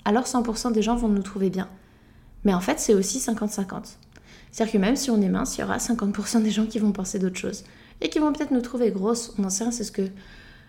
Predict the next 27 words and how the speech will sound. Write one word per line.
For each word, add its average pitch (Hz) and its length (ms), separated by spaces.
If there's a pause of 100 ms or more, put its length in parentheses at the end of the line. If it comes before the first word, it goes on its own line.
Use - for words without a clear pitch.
(120)
c'est - 160
ce - 80
que 233 100
je 196 100
vous, 208 300
je 190 100
vous 202 100
disais, 214 300
en 214 80
fait, 208 200
enfin, 185 320 (100)
gros, 208 320
ça 240 160
veut 190 140
rien 208 340
dire. 254 240 (1120)
Et 269 100
donc, 285 280
dans 254 100
la 277 80
mesure 269 400
où, 240 60
de 202 120
toute 262 200
façon, 208 380 (360)
peu 285 120
importe 285 720